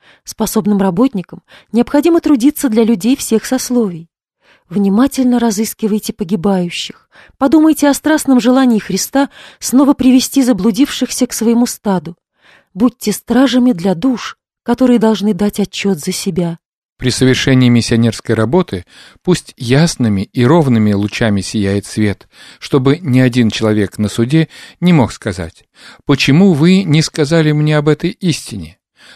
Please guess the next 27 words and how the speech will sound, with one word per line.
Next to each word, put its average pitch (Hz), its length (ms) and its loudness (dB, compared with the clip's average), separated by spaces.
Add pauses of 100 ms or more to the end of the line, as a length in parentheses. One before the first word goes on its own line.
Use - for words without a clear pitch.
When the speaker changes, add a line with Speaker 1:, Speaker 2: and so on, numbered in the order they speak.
(120)
Speaker 2:
Почему 131 420 4
вы 151 380 2
не 123 120 0
позаботились 127 760 -2
о 135 40 -4
моей 139 240 -4
жизни?» 127 500 -6 (680)
Будем 120 400 0
внимательными 107 840 0 (240)
к - 60 -10
распределению 131 720 0
литературы, 151 720 -4 (300)
которая 123 400 0
так - 280 -6
тщательно 120 480 0
готовится 135 640 -2 (280)
для 120 180 0
верующих 131 500 0
других 98 360 -6
конфессий. 127 640 -6 (560)
Сделаем 147 460 2
все 127 180 2
возможное, 120 680 2 (220)
чтобы 143 340 0
привлечь 127 680 0
также 131 340 -2
внимание 117 680 0